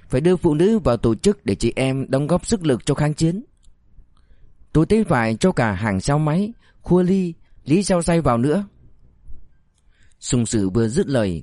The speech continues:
thì Việt Long bật cười hỏi lại: "Cậu không muốn dùng giằng páo,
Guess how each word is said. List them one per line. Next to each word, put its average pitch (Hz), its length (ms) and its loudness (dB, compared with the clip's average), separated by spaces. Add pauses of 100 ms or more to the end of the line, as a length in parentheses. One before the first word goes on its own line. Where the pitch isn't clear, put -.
thì 110 80 -2
Việt 110 220 -2
Long 135 260 -4
bật 123 180 0
cười 113 200 0
hỏi 98 160 -4
lại: 92 200 -6 (1700)
"Cậu 127 120 2
không 170 240 0
muốn 208 220 2
dùng 123 300 0
giằng 113 220 -2
páo, 165 300 0